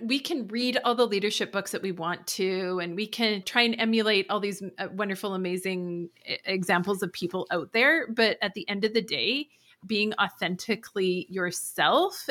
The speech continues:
is what I would just tell anybody. If you found yourself in a place where you're in a leadership position and you're, like, you're, you're doing what we d-, do, we've probably done something right. So I would say authenticity.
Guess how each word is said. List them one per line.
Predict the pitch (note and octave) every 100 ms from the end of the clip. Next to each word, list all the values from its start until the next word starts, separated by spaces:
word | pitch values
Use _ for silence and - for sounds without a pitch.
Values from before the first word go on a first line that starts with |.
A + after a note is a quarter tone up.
| -
is | G#3 G3+ G3+ G3+ F#3 F#3
what | F#3 F3+
I | E3+
would | E3+ F3+
just | E3 -
tell | - F3 -
anybody. | F3 E3+ E3 B2 D#3 F3+ _ _ _ _ -
If | G#3+
you | G#3+
found | A3 B3 C4+
yourself | D4 - C4+ C4+
in |
a | C4+
place | B3 G#3+ G3+
where | A3
you're | G#3
in | G3
a | G#3+
leadership | G#3 G#3 G3+ G#3+ G#3+
position | G3+ F#3+ F#3 G3
and | F#3+
you're, | F#3+ F3+
like, | F3 E3 -
you're, | F#3+ F3+
you're | F3+ F#3+
doing | F3+ F3+ F#3+
what | F3
we | G3
d-, | F3+ - - F3+
do, | F#3+ F#3 G#3 - - -
we've | G#3
probably | - G3 G3+ G#3 G3+
done | F#3+ F#3
something | E3+ F#3+ A3 C4 C#4+
right. | D4 F4 -
So | - A3+ F3 - - - -
I | G#3
would | G3+
say | - F3+
authenticity. | D#3+ - D3 - C#3+ - C#3+ E3